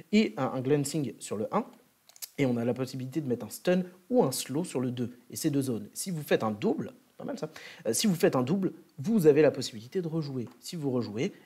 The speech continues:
et que vous avez un monstre qui est mort dans votre équipe, vous avez vu le nombre de fois qu'il a joué, je crois qu'il a proc trois fois, hein. Euh, trois fois d'affilée, euh, à un moment.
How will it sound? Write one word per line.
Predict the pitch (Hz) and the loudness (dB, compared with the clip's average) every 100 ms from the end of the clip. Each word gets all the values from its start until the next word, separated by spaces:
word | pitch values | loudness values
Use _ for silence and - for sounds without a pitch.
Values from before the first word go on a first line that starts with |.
| - | -14
et | 117 | -10
que | |
vous | 120 113 | -2 -2
avez | 110 | -2
un | |
monstre | 104 196 220 | -2 -4 -4
qui | - | -4
est | |
mort | 135 127 | -2 0
dans | 160 | 0
votre | 110 - | -4 -8
équipe, | - 180 - | -6 -6 -6
vous | 117 | -6
avez | 117 127 | -2 2
vu | 170 | 4
le | 143 | 6
nombre | 151 160 | 6 4
de | |
fois | 156 165 | 2 2
qu'il | 160 | 4
a | 160 | 4
joué, | 214 | 4
je | 214 | 0
crois | - | -2
qu'il | 156 113 | -4 -4
a | |
proc | 123 151 | -8 -10
trois | - - | -6 -2
fois, | 165 123 | 0 0
hein. | 117 - - - _ | -2 -12 -20 -20 _
Euh, | 98 | -14
trois | - 175 | 0 0
fois | 175 190 | 4 4
d'affilée, | 160 160 135 123 - - | 4 2 2 0 -8 -8
euh, | |
à | 120 120 123 120 110 95 | -2 0 2 0 -2 -2
un | 127 | -2
moment. | 135 127 | 0 -4